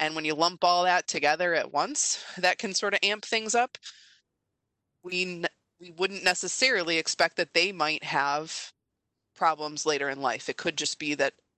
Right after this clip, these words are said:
what I call the perfect storm is happening to them right now. And as those things start to calm down, they may not continue to struggle with that long term. So it's a very complicated answer <laughs> to that question.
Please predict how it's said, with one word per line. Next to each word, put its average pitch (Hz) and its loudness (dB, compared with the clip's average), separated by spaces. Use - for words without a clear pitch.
what 165 0
I 156 6
call 165 0
the 147 -4
perfect - -2
storm 160 -2
is 139 -2
happening 151 0
to 185 0
them 170 0
right 147 -2
now. 175 2
And 165 0
as 151 -4
those 160 2
things 151 -4
start - 0
to 160 -4
calm 147 -2
down, 147 0
they 160 -2
may 170 -2
not 196 2
continue 147 -8
to 143 -4
struggle 139 -4
with 139 -6
that 139 -2
long 131 -4
term. - -14
So 131 -4
it's - -8
a 165 -4
very 190 0
complicated 170 0
answer 156 0
<laughs> - -6
to 196 2
that 170 4
question. 147 -2